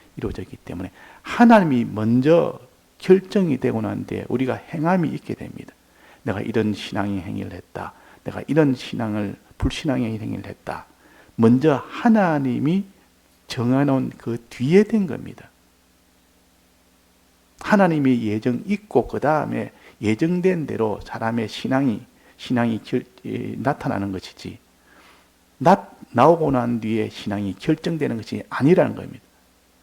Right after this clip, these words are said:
결정은 어디서 됩니까? 복중에서 결정이 됐다. 나기 전에 벌써 결정이 됐다.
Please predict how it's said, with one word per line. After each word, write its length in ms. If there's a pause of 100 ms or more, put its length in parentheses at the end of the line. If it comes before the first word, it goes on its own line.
(280)
결정은 460
어디서 320
됩니까? 540 (520)
복중에서 640
결정이 380
됐다. 400 (140)
나기 340
전에 240
벌써 240
결정이 420
됐다. 380